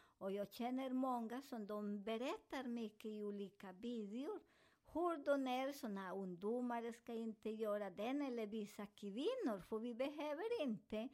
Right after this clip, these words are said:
Och den person som älskar oss kan älska oss med rynkor eller inte rynkor, för det är själen som, det är som är viktig i våras liv. Så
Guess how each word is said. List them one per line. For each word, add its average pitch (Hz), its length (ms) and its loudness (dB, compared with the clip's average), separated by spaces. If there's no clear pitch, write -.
Och - 320 -2
den 320 300 8
person 359 520 4
som 339 220 -2
älskar 311 460 2
oss 453 400 4
kan 277 200 0
älska 226 420 -4
oss 190 300 -2
med 180 280 -6
rynkor 302 600 0
eller 285 240 2
inte 277 360 -2
rynkor, 254 500 -2
för 254 100 -8
det 220 240 -4
är 233 40 -2
själen 302 680 2
som, 220 280 -2
det 226 120 -4
är 233 160 2
som 220 280 0
är 214 120 0
viktig 427 800 2
i 240 160 2
våras 208 560 4
liv. 208 460 4
Så - 200 -6